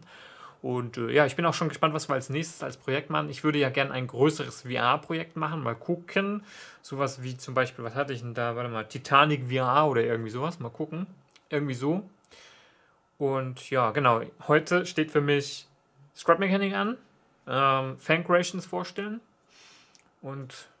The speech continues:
ja, genau. Das war's eigentlich auch schon. Ich werde auch heute nicht so lang machen von dem Vlog hier,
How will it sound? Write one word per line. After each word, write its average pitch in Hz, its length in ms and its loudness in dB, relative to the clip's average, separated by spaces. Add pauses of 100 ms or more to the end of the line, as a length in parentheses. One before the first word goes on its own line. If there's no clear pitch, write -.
ja, 104 280 -2 (100)
genau. 101 400 -6 (120)
Das - 180 -12
war's 113 200 0
eigentlich 104 300 -10
auch 104 120 -12
schon. 139 260 -6 (320)
Ich 117 100 -2
werde 165 160 6
auch 151 140 2
heute 156 200 4
nicht 139 140 -4
so 131 140 -4
lang 143 200 0
machen 151 280 -2
von 139 160 -6
dem 131 300 -10
Vlog 147 360 -2
hier, 151 320 -4